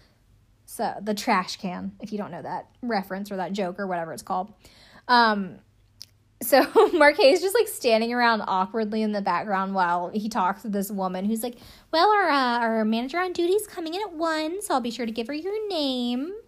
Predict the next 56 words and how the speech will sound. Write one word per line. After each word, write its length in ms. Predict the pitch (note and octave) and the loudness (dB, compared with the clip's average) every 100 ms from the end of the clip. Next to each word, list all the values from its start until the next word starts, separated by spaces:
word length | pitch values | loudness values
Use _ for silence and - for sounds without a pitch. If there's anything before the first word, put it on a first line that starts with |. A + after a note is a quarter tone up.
| _ - - _ - | _ -20 -20 _ -4
And 140 | G#3+ | 0
then 380 | G#3+ G#3 G3+ G3+ | 2 2 0 0
they 80 | G#3+ | -2
get 140 | A3 | 0
back 180 | A#3+ A#3+ | 0 0
into 160 | B3 | -4
the 100 | - | -6
car, 560 | D4+ - G4+ F#4+ F#4+ F#4 | -6 2 4 4 4 2
and 180 | B3+ A#3 | 0 -2
then 120 | A3+ | 0
when 120 | A3 | 0
they 120 | G#3+ | 0
get 140 | G#3 G3+ | -2 0
back 220 | F#3 F#3+ | -2 -2
into 140 | G#3 | -4
the 100 | G3+ | -4
car, 360 | A3 A#3 A3 A3+ | -2 2 4 4
the 80 | A3 | -2
car 220 | G#3+ F#3 | -4 -4
has 200 | F#3+ F3+ | -4 -6
issues 360 | F#3 - F#3+ - | -8 -8 -8 -4
starting, 680 | - A#3+ A#3 A3 G#3+ G#3+ | 2 4 4 2 0 -2
so 720 | G#3+ - F#3+ F3 E3+ F3 E3+ F#3+ - _ _ _ - | -4 -2 0 2 2 0 -2 -8 -18 _ _ _ -12
that's 260 | - - - | -10 -10 -4
another 400 | B3 B3 F#3 F3 | 0 4 2 0
thing 140 | F3 E3 | -6 -10
that 120 | D3 | -8
they're 120 | F3 | -8
gonna 140 | E3+ | -8
have 180 | E3+ D#3+ | -8 -10
to 80 | E3 | -10
deal 240 | D#3+ A2 | -10 -8
with. 220 | A#2 G2 G#3+ _ _ _ _ _ _ _ _ _ _ _ _ _ _ _ _ _ _ _ _ _ _ _ _ _ - | -8 -8 -10 _ _ _ _ _ _ _ _ _ _ _ _ _ _ _ _ _ _ _ _ _ _ _ _ _ -2
And 140 | A#3 | 2
then 100 | C4 | 2
we 80 | C4+ | 4
get 140 | C4+ | 4
a 40 | B3+ | 2
quick 280 | - C4 | -2 -6
scene 480 | - C4 A#3 A3 A3 | -6 -4 -2 0 0
of 180 | - G#3 | -2 -4
James 380 | G#3 G#3 G#3+ A3 | -2 -2 0 0
and 100 | A3 | 0
Marquet 440 | G#3 G#3+ A3+ G3+ | -2 -4 -4 -2
back 260 | G#3 G3+ G#3+ | 0 0 0
at 100 | B3+ | -4
Marquet's 420 | C4+ C#4 C4+ C#4+ | -4 -4 -6 -6
house, 500 | A#3+ F#3+ B3+ - - | -4 -4 -4 -8 -14
and 200 | - G3 | -8 -4
they 120 | F#3 | -4
are, 100 | G3 | -4
like, 220 | F3+ D#3 | -6 -8
folding 360 | - G3+ F#3+ G3 | -10 -8 -6 -4
baby 260 | C#4 C#4 C4 | -4 -4 -6
clothes 640 | - B3+ A#3 A3+ A3 G#3+ | -4 0 2 2 2 0
and 300 | G3 F#3 G3+ | -4 -8 -10